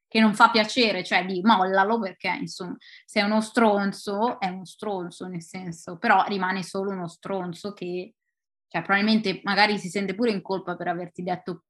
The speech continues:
una certa cosa o per essersi comportato in un certo modo, magari non è ancora riuscito ad arrivare ad una consapevolezza che gli faccia dire dentro la testa, "No, queste cose non sono da dire",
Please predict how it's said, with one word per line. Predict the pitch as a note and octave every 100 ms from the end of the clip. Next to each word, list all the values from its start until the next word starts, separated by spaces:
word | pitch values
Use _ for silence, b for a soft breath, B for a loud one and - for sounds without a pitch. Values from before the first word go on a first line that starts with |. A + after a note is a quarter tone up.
| - -
una | F#3+ F#3
certa | F3+ F3+ - G3+
cosa | G3+ F3+ F#3
o | F#3
per | F3+
essersi | F3 E3+ F#3 -
comportato | F3+ F#3 F3+ F#3 F3+
in | F#3
un | F3+
certo | F3 F3 G#3
modo, | F#3+ F#3 F#3+
magari | F3+ F3+ G3 F#3+
non | F3+
è | F3+
ancora | F3 G3 G3
riuscito | F#3 F3 F#3+
ad | F3+
arrivare | F3+ F3 F3 F3+
ad | F3
una | F3 E3+
consapevolezza | F3+ E3+ - E3+ F#3+ F#3 F3+ - F#3+
che | F#3
gli | F3+ F3
faccia | F#3+ - F3+
dire | F#3 F#3+ F#3+
dentro | F#3 F#3 F#3
la | F3+
testa, | F#3+ F#3+ - F#3
"No, | F3+
queste | F3 E3+ F3+
cose | G3+ G3
non | F#3 F3
sono | E3 F3 F3+
da | F#3+
dire", | F#3+ F#3 - G#3+